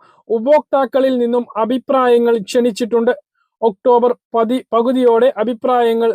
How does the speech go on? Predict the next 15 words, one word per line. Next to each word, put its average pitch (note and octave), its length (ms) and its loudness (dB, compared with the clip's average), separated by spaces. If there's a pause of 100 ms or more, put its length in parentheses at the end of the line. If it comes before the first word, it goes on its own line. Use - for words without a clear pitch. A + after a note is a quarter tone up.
നൽകാം. A#3 440 -2 (420)
അത് G#3+ 180 2 (140)
പരിശോധിച്ച് A#3 680 0 (140)
പുതിയ A#3+ 260 0 (160)
നിയമം A#3 340 0 (360)
രൂപവൽക്കരിക്കാനാണ് A#3+ 1120 0
തീരുമാനം. A#3+ 600 -2 (560)
നിലവിൽ A#3 380 2 (140)
ഉപഭോക്താക്കൾക്ക് A#3 840 -2 (120)
എൽ A3+ 140 2
പി C4+ 240 -2
ജി C4 200 -2 (300)
വിതരണക്കാരെ A#3 880 2
മാത്രമേ A#3 520 -2 (100)
മാറ്റാൻ A3+ 400 -4